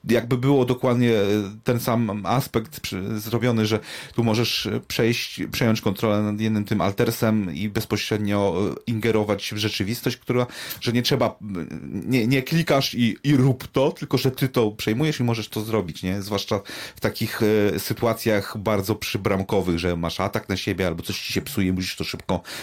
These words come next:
naprawić, albo, nie wiem, musisz uciekać, albo p-, pobiec do, do ten, e,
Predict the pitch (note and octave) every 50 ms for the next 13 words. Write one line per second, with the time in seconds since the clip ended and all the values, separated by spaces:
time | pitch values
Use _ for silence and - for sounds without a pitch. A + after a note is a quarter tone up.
0 | - - F2+ F2+ E2 - - A2 A2 G#2+ F#2+ G#2+ G2 F#2 - - C#2+ F2 F2 E2
1 | E2+ F2 E2 E2 E2+ E2+ E2 E2 - - - D#2+ F2 D#2+ D#2+ D#2+ D#2 C2+ D2+ E2
2 | D#2+ F#2+ G2 - G2 - - F#2 - - A2 A2 A2 - F#2+ E2 - F#2 E2 D#2+
3 | F2 D#2+ - _ - F2+ D2 E2 F2 F2+ - - - - - - - - - _
4 | - B2 - A2 G#2+ G#2 G#2 F2+ G#2+ G2+ F#2+ F#2+ F#2 E2 F2+ G2 G2 F#2+ F2+ D#2
5 | D#2 - G2 E2 E2+ E2+ E2 D2 C#2 C#2+ C2 D#2+ F2+ E2 E2